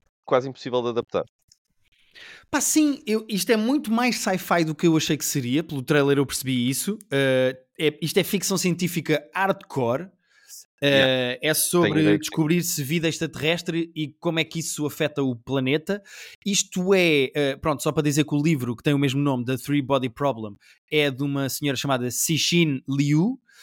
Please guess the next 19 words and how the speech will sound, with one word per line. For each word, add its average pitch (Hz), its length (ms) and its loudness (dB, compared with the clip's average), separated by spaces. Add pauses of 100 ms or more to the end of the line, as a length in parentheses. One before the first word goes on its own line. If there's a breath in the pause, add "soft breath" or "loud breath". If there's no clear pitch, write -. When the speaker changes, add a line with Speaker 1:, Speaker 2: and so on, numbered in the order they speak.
(300 loud breath)
Speaker 2:
Ahm, 123 1040 -2 (400)
isto 180 200 -4
é 208 140 2
adaptado 180 840 0
pelos, 175 1000 -2
eh, 147 220 4
pelo 151 200 -4
David 175 380 -2
Benioff 160 520 0
e 147 60 -6
o - 20 -6
D 156 140 -6
B 160 140 -2
Weiss, 127 480 -4 (320 loud breath)
que - 80 -4
são 190 160 2
os 170 100 0
Speaker 1:
Yeah. 196 180 2
Speaker 2:
produtores, 143 840 -2